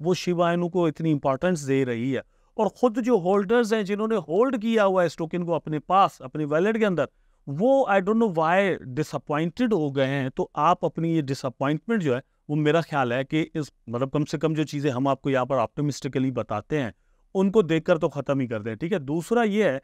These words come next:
कि जब आप देखते हैं कि मतलब हमने प्रीवियस मंथ के अंदर even देखा कि वन मंथ के अंदर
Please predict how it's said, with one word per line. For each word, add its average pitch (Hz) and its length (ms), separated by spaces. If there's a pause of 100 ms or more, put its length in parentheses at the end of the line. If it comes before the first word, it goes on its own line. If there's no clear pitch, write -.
(360)
कि 185 60
जब 185 220
आप 196 180
देखते 170 460
हैं 170 220
कि 190 220
मतलब 151 500 (220)
हमने 165 380
प्रीवियस 151 760
मंथ 143 180
के 143 160
अंदर 131 220
even 123 280
देखा 113 280 (440)
कि 185 160
वन 156 260
मंथ 151 240
के - 180
अंदर 143 360